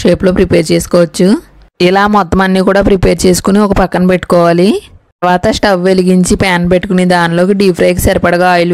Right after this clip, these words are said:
వేసుకోవాలి. నేనైతే ముందుగా ఇక్కడ ముందు కట్ చేసుకున్న చిప్స్ని వేస్తున్నానండి, ఎందుకంటే ఎగ్స్ కదా నాన్ వెజ్ అని చెప్పి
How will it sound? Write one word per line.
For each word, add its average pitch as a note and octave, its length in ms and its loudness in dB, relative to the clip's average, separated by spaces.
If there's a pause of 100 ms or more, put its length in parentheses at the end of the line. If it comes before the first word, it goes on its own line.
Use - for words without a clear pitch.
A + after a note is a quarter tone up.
వేసుకోవాలి. E3+ 600 0 (640)
నేనైతే G3 380 0 (100)
ముందుగా G3+ 300 2
ఇక్కడ G3 160 -2 (160)
ముందు G3+ 260 0
కట్ F#3+ 220 -2
చేసుకున్న G3 340 0 (100)
చిప్స్ని F#3+ 380 0 (100)
వేస్తున్నానండి, F#3 720 0 (120)
ఎందుకంటే F#3 400 0 (100)
ఎగ్స్ E3 260 -4
కదా F#3+ 240 2
నాన్ F#3 240 0
వెజ్ F3 200 0
అని F#3 120 2
చెప్పి A3 220 0